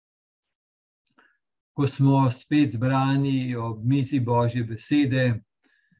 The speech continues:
se obračamo k Tebi, Gospod, v zavesti, da je to Tvoja beseda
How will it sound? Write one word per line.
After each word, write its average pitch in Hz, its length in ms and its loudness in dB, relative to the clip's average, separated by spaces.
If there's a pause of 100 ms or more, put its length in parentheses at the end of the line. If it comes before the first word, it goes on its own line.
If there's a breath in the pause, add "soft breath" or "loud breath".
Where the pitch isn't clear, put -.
(280)
se 147 300 0
obračamo 131 1120 0 (380)
k - 140 -20
Tebi, 127 360 0
Gospod, 123 680 -2 (1300 loud breath)
v 143 140 2
zavesti, 143 580 2
da 131 80 -2
je 127 220 -4
to 143 140 -2
Tvoja 123 440 0
beseda 120 760 -2